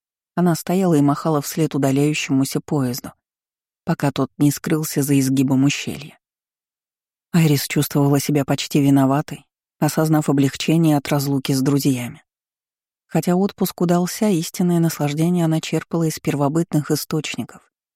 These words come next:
солнца, воды и горного воздуха. Проникнутая природой, она смутно ощущала недовольство человеческим вторжением. Они были вместе слишком долго и слишком близко.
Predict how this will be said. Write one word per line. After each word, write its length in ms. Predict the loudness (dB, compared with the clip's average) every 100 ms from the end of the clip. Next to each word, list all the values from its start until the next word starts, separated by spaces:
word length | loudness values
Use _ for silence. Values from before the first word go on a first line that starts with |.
| _ _ _ -16
солнца, 560 | -6 0 2 0 -2 -2
воды 360 | 0 0 2 2
и 180 | 2
горного 500 | 2 2 2 2 2
воздуха. 540 | 0 0 -2 -6 -18 -20 _ _ _ _ _ _ _ _ _ -4
Проникнутая 720 | 2 2 2 0 0 2 0
природой, 540 | 2 0 0 0 2 2
она 220 | 2 0
смутно 520 | -2 -4 -4 -2 0
ощущала 480 | 0 -4 -4 -2 2
недовольство 680 | 2 2 0 -2 -4 -4 -4
человеческим 680 | -2 0 0 -2 -4 -4 -4
вторжением. 720 | -4 -4 -2 -4 -4 -10 -18 _ _ _ _ _ _ _ _ _ _ _ _ _ _ 0
Они 180 | 2
были 200 | 2 2
вместе 380 | 4 4 2 -2
слишком 560 | -4 -4 -4 -2 0 2
долго 320 | 2 2 -2
и 60 | -4
слишком 500 | -6 -6 -2 0 0
близко. 460 | -2 -4 -12 -18